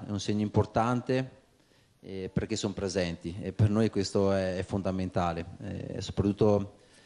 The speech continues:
andare fuori casa e vedere dieci, quindici, ventimila addirittura, eh, perché è successo, eh, allo stadio per noi ci rende sol-, solamente orgogliosi, e quindi è uno stimolo in più,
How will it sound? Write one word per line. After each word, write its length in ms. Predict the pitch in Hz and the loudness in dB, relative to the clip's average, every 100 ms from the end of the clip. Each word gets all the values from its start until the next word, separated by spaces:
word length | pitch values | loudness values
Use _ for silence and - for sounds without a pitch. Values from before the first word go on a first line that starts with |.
| _ - | _ -10
andare 300 | 101 104 104 | -2 0 2
fuori 240 | 117 107 | 2 0
casa 380 | - 107 104 107 | 2 0 2 0
e 40 | |
vedere 800 | 95 90 104 101 104 101 98 98 90 | -4 -2 -2 0 0 0 0 -2 -2
dieci, 400 | 98 107 - 98 | 0 0 0 -2
quindici, 380 | 104 104 98 | 0 0 0
ventimila 580 | 92 104 101 101 110 104 | 0 0 2 4 6 4
addirittura, 760 | 95 98 95 110 104 98 95 - 104 | 2 -2 -2 2 4 4 0 -10 -20
eh, 80 | 95 | -16
perché 240 | - 92 | -10 -8
è 20 | 92 | -4
successo, 840 | 101 - 104 98 - 92 90 - _ - - _ _ | -4 -2 0 0 0 -2 -2 -14 _ -20 -20 _ _
eh, 920 | - 82 64 71 87 92 95 85 82 - | -12 -8 -6 -6 -4 -6 -6 -6 -6 -4
allo 200 | 101 101 | 0 2
stadio 720 | - 117 117 110 117 107 101 | 4 2 2 4 4 4 4
per 180 | 101 92 | 0 0
noi 180 | 98 | -2
ci 120 | 98 92 | -2 -2
rende 200 | 92 95 | -2 0
sol-, 280 | 104 98 | 2 2
solamente 520 | 98 107 107 110 120 113 | 2 2 2 2 2 2
orgogliosi, 680 | 95 95 87 90 82 82 | 0 -2 -2 -4 -6 -10
e 120 | - 95 | -12 -6
quindi 760 | 101 98 98 98 95 92 92 92 - - - - | -4 -2 0 0 2 2 0 -4 -14 -20 -20 -4
è 100 | 110 | 2
uno 140 | 120 | 2
stimolo 380 | 120 127 123 120 | 2 2 4 4
in 100 | 117 | 2
più, 280 | 127 135 | 4 4